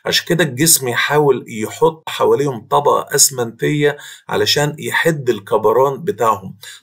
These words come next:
طبقة منين؟ من الكالسيوم، ويبتدي يحصل كالسيفيكيشن. بس شايف؟ عشان يحصل سيستيك تشينج لازم يحصل الأول هايلاين ديجنريشن،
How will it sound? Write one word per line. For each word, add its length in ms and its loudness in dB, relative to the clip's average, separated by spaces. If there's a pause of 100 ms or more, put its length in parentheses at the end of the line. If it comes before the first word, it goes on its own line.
طبقة 260 2
منين؟ 400 0 (300)
من 240 0
الكالسيوم، 920 0 (280)
ويبتدي 500 0
يحصل 420 2
كالسيفيكيشن. 960 -4 (280)
بس 220 0
شايف؟ 500 0 (560)
عشان 340 0
يحصل 420 2
سيستيك 440 0
تشينج 480 0 (280)
لازم 320 2
يحصل 340 2
الأول 380 4
هايلاين 460 2
ديجنريشن، 640 -6